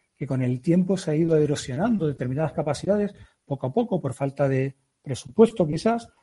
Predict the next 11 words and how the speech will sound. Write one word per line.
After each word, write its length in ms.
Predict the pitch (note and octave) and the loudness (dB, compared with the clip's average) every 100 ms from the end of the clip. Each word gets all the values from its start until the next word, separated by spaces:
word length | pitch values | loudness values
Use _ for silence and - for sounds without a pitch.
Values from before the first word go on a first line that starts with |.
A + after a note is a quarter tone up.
| - _ | -20 _
eh, 320 | - C#3 B2+ A#2+ | -6 -2 -2 -2
se 120 | - | 0
han 60 | D#3+ | 4
ido 100 | F#3+ | 6
erosionando 800 | D#3+ D#3+ D#3+ F#3+ G3+ A3 C#4+ _ _ | 6 4 4 2 4 0 -2 _ _
y 100 | C3+ | -6
ahora, 320 | C3 E3+ - - _ _ - | -2 0 -2 -8 _ _ -10
eh, 320 | C3+ B2 B2 - _ | -6 -6 -8 -12 _
el 120 | E3 | -10
planeamiento 580 | - C3 C3 C3+ D3+ E3+ | -4 -2 0 0 2 0
prospectivo, 920 | D#3+ C#3+ - C3+ A#2 G#3+ G#3 C3 A2 | 0 -4 -2 -6 -2 0 2 0 -6